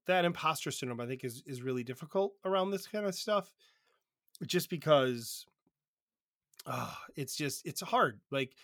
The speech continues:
you're putting your game out there, you're putting it out on the line. Um, and I think that rejection doesn't ever feel fun.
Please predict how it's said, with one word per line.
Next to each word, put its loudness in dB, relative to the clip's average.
you're 0
putting 0
your -8
game 2
out 0
there, -2
you're 0
putting -4
it 0
out 2
on 0
the -4
line. -4
Um, 0
and 4
I 8
think -4
that -6
rejection 0
doesn't 0
ever -6
feel -2
fun. -2